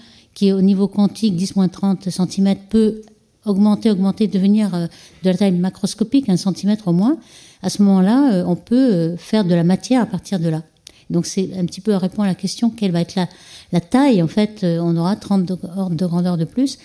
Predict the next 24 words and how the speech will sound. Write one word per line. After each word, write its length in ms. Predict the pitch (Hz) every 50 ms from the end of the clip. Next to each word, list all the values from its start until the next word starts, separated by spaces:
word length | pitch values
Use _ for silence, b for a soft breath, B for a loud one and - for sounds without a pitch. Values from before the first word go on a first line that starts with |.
| B B B B B -
Mais 60 | 170
évidemment, 340 | 165 175 165 185 208 240 247
on 40 |
ne 40 | 214
sait 140 | - - 185
pas 180 | - 226 240 226
si 180 | 226 - 202
l'univers 380 | 180 180 185 180 180 196 202 190
était 220 | 170 165 - 180
infini 440 | 170 165 160 - - 185 190 220 220
à 60 | 185
l'époque 300 | 160 156 156 - 208 196 -
ou 60 | 170
non. 200 | 165 202 233 220
Donc, 160 | 175 160 147
c'est 260 | - - - 165 - -
pas, 240 | 190 190 180 170 B B B B B B B B
c'est 140 | B - 180
juste 260 | 160 208 247 247 254
la 80 | 190 180
taille 340 | - - 214 214 214 208 214 - - -
soit 240 | - - - 233
de 80 | 202 208
l'horizon, 500 | 196 196 190 190 175 185 208 226 254 269